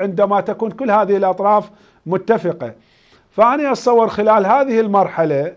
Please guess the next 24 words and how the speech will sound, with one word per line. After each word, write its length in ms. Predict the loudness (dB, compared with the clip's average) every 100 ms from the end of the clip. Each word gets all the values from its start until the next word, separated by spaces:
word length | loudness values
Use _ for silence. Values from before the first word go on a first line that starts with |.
| _
ما 180 | -4 -2
تخدم 520 | -2 -6 0 0 0 -4 -18 _ _ 2
هذه 320 | 2 4 0
المشاكل 720 | 0 -2 2 2 2 0 2
أو 340 | 2 2 -2 -12 _ 0
هذه 320 | 2 2 -2
السجالات 640 | -6 0 4 4 4 2
الموجودة. 600 | -2 0 0 -2 -4 -2
لذلك 560 | -2 0 0 -2 -8 _ _ _
اتحاد 440 | -8 -2 0 0 0
الكرة 300 | -4 -2 -2
سواء 280 | 2 2 2
كان 320 | 0 0 -4 -16 _ _
في 200 | -6 0
تواجده 560 | 2 6 6 6 0
مع 220 | 0 0 0
ال-، 240 | 0 -4 -16 _ _ _ _ _ -2
ال-، 160 | -2
الانتخابات 920 | -2 -6 -6 -8 -6 0 2 4 2 2
الأولمبية، 640 | 0 0 -2 -2 0 0
نعم 380 | -2 -4 -6 -10 _ -6
أنا 180 | -4 -4
كنت 300 | -6 -6 -6
متواجد 680 | -4 0 2 2 0 -6